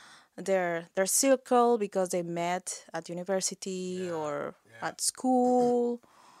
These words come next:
Speaker 1: or their neighbors, and, and it's a,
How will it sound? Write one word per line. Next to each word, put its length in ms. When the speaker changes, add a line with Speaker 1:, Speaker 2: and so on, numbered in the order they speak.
Speaker 1:
or 160
their 120
neighbors, 800
and, 400
and 160
it's 280
a, 440